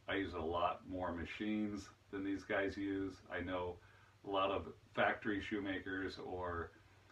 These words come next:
um, shoemakers over here in the States use a lot more machines than they use.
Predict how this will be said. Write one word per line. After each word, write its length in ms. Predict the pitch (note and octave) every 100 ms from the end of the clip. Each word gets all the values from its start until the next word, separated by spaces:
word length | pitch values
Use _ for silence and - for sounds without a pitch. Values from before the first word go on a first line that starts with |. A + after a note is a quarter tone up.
| - -
um, 440 | F2+ F2 E2 D#2+ D#2 - - - - - -
shoemakers 500 | - B2 G2+ G2 G2
over 180 | G2+ G2
here 100 | F#2
in 80 | F2+
the 80 |
States 340 | F2 - - G#2+
use 220 | G2+ F2+
a 60 | F2+
lot 240 | F2+ -
more 120 | F#2
machines 520 | F2 E2 - G2 F#2+
than 180 | - F2+
they 120 | E2+
use. 480 | E2 E2+ E2 E2 E2